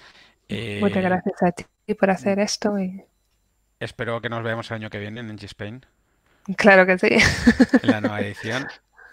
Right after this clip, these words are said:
Speaker 2: que fue
Speaker 1: <laughs>
Speaker 2: muy bien, t-, tener un line-up equilibrado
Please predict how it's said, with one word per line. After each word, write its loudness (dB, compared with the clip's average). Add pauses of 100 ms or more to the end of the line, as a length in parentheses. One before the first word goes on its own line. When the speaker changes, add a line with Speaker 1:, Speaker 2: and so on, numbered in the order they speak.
(140)
Speaker 2:
que -4
fue -8
Speaker 1:
<laughs> -
Speaker 2:
muy -4
bien, -4 (160)
t-, -18
tener -4
un -6
line-up -4
equilibrado -6